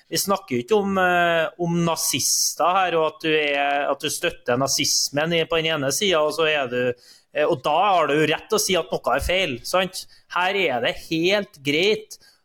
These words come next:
at du er for var, og så er det helt greit å være mot var. Og så er jo noe med at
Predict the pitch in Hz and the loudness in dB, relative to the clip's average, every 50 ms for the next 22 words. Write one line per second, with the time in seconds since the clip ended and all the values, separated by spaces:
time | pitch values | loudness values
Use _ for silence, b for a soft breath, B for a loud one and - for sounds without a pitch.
0 | b - - - - - 180 180 180 - - - 185 190 190 190 175 156 170 196 | b -6 -6 -6 -2 0 0 2 2 2 2 2 2 2 2 0 0 0 0 2
1 | 233 262 240 220 220 214 226 208 202 185 - 170 170 180 196 196 180 - - 165 | 2 2 2 0 0 0 0 0 0 0 0 0 0 2 0 -2 -4 -6 -4 -2
2 | 175 185 180 180 196 190 185 185 180 170 185 190 196 190 - 175 196 233 247 247 | 0 0 0 0 0 0 0 0 0 0 0 -2 -2 -2 -2 0 0 2 0 0
3 | 240 B B B B B B B 180 - - - - 226 208 165 151 160 180 208 | -2 B B B B B B B -4 -2 0 0 0 2 2 2 2 2 2 0
4 | 202 - - 151 151 151 170 180 175 175 180 180 - | 0 -2 0 -2 -2 0 0 0 2 0 0 -2 -6